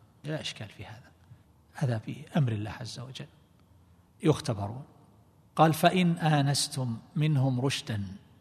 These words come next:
فإن آنستم، ما قال: "فإن آنستم رشداً منهم"،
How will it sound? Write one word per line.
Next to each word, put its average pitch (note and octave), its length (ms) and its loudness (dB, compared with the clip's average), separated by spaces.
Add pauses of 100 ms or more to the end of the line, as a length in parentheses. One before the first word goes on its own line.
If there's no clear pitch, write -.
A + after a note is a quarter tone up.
(480)
فإن A#2 240 -2 (120)
آنستم، D#3 640 0 (800)
ما F3 120 4
قال: F3 240 2
"فإن C3+ 280 -2
آنستم C#3 500 0
رشداً G3 600 2 (140)
منهم"، D3+ 360 6